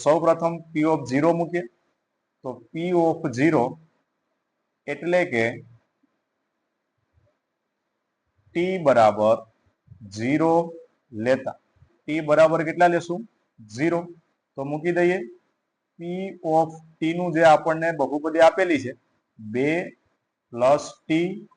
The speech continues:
પ્લસ બે ટી નો વર્ગ પ્લસ માઇનસ ટી ની ત્રણ ઘાત. તો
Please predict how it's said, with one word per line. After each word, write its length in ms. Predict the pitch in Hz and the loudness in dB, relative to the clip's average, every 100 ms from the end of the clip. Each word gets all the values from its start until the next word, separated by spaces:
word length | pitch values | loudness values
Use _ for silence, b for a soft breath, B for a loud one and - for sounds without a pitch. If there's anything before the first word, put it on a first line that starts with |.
| _ _ _ _ 147 | _ _ _ _ -2
પ્લસ 340 | 160 135 131 - _ _ _ _ 113 104 123 | 4 4 2 -8 _ _ _ _ -20 -10 -2
બે 120 | 151 180 | 0 0
ટી 260 | 180 160 165 | 0 -2 0
નો 80 | 175 175 | 4 6
વર્ગ 200 | 180 180 - _ _ _ _ _ | 4 0 -14 _ _ _ _ _
પ્લસ 240 | 151 160 156 123 | 2 2 2 0
માઇનસ 420 | 113 127 147 160 160 | 2 2 2 0 -2
ટી 260 | - 135 131 | -8 -4 -4
ની 140 | 151 175 - _ _ | -4 -8 -18 _ _
ત્રણ 240 | 139 147 131 | -2 -2 -2
ઘાત. 160 | 95 - _ _ _ _ _ _ _ | -6 -10 _ _ _ _ _ _ _
તો 40 | _ | _